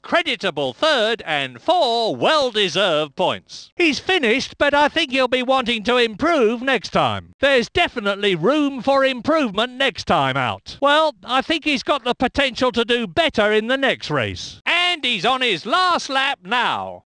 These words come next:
He certainly improved during the race, but unfortunately didn't make the points. He's had a good race,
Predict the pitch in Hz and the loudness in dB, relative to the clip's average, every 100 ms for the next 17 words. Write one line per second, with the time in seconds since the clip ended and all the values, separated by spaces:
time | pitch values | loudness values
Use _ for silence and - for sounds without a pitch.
0 | - 330 - 370 320 254 262 233 196 294 | -2 -2 2 0 0 -2 -2 -2 -2 0
1 | 330 240 180 - 330 294 233 226 285 311 | 0 0 -2 0 0 0 0 2 2 0
2 | 254 - - 233 196 - 277 277 220 294 | -2 -6 0 0 -2 -4 -2 -2 2 2
3 | 277 285 269 262 254 277 247 - 247 208 | 4 0 0 0 0 0 -2 -2 -2 -2
4 | 214 202 196 185 214 - 180 117 107 - | -4 -2 -2 -2 -4 0 0 -2 -8 -14
5 | - - 349 302 302 262 220 381 311 277 | -14 -4 -2 0 2 0 0 0 2 2
6 | 294 320 - - | 2 0 -6 -14